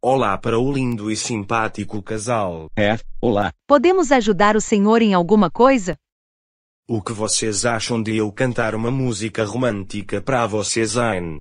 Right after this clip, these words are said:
Speaker 2: O senhor é cantor?
Speaker 1: Se eu sou cantor, eu sou o melhor cantor de todo o universo.
Speaker 3: Você não tem cara de cantor. Você tem cara de alguém que canta bem mal.
Speaker 1: Canto bem mal?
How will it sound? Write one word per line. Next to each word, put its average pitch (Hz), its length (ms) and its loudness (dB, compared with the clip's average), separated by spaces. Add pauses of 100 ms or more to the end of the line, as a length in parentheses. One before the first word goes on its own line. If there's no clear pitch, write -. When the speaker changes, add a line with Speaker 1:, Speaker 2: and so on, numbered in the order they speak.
Speaker 2:
O 123 80 0
senhor 151 320 2
é 143 100 2
cantor? 160 500 0 (260)
Speaker 1:
Se - 240 -4
eu 127 140 2
sou 107 260 0
cantor, 143 580 -2 (380)
eu 147 160 0
sou 117 260 2
o 113 80 2
melhor 127 320 2
cantor 127 400 0
de 101 140 -6
todo 110 300 -2
o 113 100 0
universo. 123 840 -2 (100)
Speaker 3:
Você 277 300 2
não 349 120 2
tem 359 200 0
cara 269 260 2
de 262 100 -2
cantor. 262 480 2 (220)
Você - 240 0
tem 302 160 2
cara 262 260 4
de 233 120 0
alguém 220 360 4
que 269 140 -2
canta 269 320 2
bem 226 220 2
mal. 180 320 2 (840)
Speaker 1:
Canto 113 380 0
bem 95 160 0
mal? 117 400 0